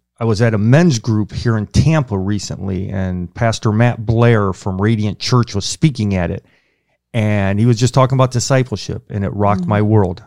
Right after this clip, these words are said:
Speaker 1: Now, here <laughs> I teach on discipleship, and I realized I've been doing a lot of, um, non-specific, non-intentional discipleship.
Speaker 2: Mass discipleship.
Speaker 1: Yes, yes,
Speaker 2: <laughs>
Speaker 1: with groups, and, and I, I, you know, always run men's groups, and I'm always having that.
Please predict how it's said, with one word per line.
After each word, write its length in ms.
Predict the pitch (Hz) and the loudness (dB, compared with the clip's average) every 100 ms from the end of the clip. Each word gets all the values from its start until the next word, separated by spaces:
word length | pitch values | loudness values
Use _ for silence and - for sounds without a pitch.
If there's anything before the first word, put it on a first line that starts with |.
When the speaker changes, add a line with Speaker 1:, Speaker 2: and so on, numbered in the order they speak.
| - | -6
Speaker 1:
Now, 140 | 104 | -4
here 260 | 90 151 139 - | 0 2 2 -2
<laughs> 120 | - | -2
I 100 | 175 | 2
teach 420 | 127 - 139 135 | 2 0 -4 2
on 140 | 143 135 | 2 2
discipleship, 880 | 135 - 131 135 135 - 131 127 - - _ - _ _ _ | 0 2 0 2 -2 0 0 -2 -4 -14 _ -20 _ _ _
and 140 | 110 113 | -2 2
I 60 | |
realized 540 | 117 123 185 139 113 - | 4 4 4 4 0 -2
I've 180 | 131 | -2
been 120 | 156 143 | -2 -2
doing 220 | 139 131 | 0 0
a 80 | 117 | 0
lot 300 | 110 113 104 | -2 -2 -2
of, 220 | 85 80 | -6 -8
um, 300 | 85 87 85 _ - - - _ | -10 -10 -12 _ -10 -10 -20 _
non-specific, 1040 | 117 120 156 143 - 120 - - 151 123 107 | -4 -2 -2 -2 -4 -4 -2 0 0 -2 -2
non-intentional 1160 | 113 131 147 110 _ - - 165 180 - 113 | 0 0 0 -2 _ 2 4 4 2 0 -2
discipleship. 680 | 98 92 - 87 - - 170 | -2 -4 -6 -8 -10 -4 0
Speaker 2:
Mass 320 | 180 190 175 | 2 2 2
discipleship. 540 | - 175 - 160 151 139 | -2 -2 0 -2 2 4
Speaker 1:
Yes, 320 | 135 92 - | 4 2 -6
yes, 360 | 160 131 98 - | 2 2 0 2
Speaker 2:
<laughs> 80 | 135 | 4
Speaker 1:
with 180 | 139 220 | 4 4
groups, 380 | 185 180 - | 4 4 4
and, 160 | 143 127 160 | 0 2 2
and 120 | 151 | 2
I, 140 | 139 | 2
I, 320 | 143 131 123 123 | 0 2 2 2
you 120 | 135 | -2
know, 80 | 107 | -2
always 360 | 139 135 143 | 2 2 2
run 280 | 120 135 120 | 2 2 4
men's 300 | 120 127 127 | 4 2 0
groups, 380 | 117 131 131 - | 2 2 2 0
and 100 | 104 | -4
I'm 100 | 101 | -2
always 240 | 107 123 | -2 -2
having 280 | 123 123 123 | -2 -2 0
that. 260 | 120 120 | 2 0